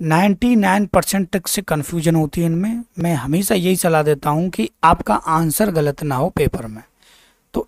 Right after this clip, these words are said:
ऐसी ट्रिक लगाने की फालतू की कोई ज़रूरत नहीं, सीधा सीधा इसमें डिवाइड दे दीजिए, ज़ीरो पॉइंट लगाकर ग्यारह पंजे पचपन हो जाएगा, पाँच बचेगा, ग्यारह चौक चौवालीस, दो पॉइंट तक वैल्यू निकाल लीजिए, ज़ीरो पॉइंट, एक सौ तीस हो जाएगा, ये साठ हो गया था,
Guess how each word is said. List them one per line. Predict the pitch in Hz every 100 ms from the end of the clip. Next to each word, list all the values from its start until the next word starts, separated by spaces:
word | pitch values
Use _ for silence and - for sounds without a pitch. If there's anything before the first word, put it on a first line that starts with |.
| 170
ऐसी | 170 -
ट्रिक | 240 233 214
लगाने | 185 165 165 196
की | 208
फालतू | - 139 139 170
की | 170
कोई | - 151
ज़रूरत | 151 156
नहीं, | 156 208
सीधा | - 170 185
सीधा | 190 190 185
इसमें | 165 175
डिवाइड | 147 135 139
दे | 143
दीजिए, | 143 147 190 _ - _ -
ज़ीरो | 151 156 247
पॉइंट | - 175 165
लगाकर | 156 135 135 139 135 - _ _ _
ग्यारह | 156 151 180
पंजे | 175 160 151
पचपन | 151 147 - 160
हो | 165
जाएगा, | 156 160 165 175
पाँच | 156 160 156
बचेगा, | 151 170 165
ग्यारह | 151 143 143
चौक | 143 151
चौवालीस, | 156 143 123 117 123
दो | 214
पॉइंट | 269 190 165
तक | 175
वैल्यू | 147 143
निकाल | 151 127 117
लीजिए, | 113 110 120 - - - - -
ज़ीरो | 156 190 180
पॉइंट, | - 120 113 - _ _ _ _ _ _ _ _
एक | 180
सौ | - 208
तीस | 220 185
हो | 190
जाएगा, | 196 214
ये | 214
साठ | - 180
हो | 160
गया | 190
था, | 185